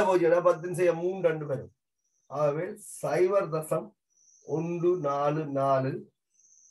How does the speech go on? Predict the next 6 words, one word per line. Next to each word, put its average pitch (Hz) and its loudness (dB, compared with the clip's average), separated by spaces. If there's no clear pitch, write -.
மூல் 165 0
decimeter 147 -2
minus 147 0
three 135 -4
என்று 131 -4
சொல்லி 117 -8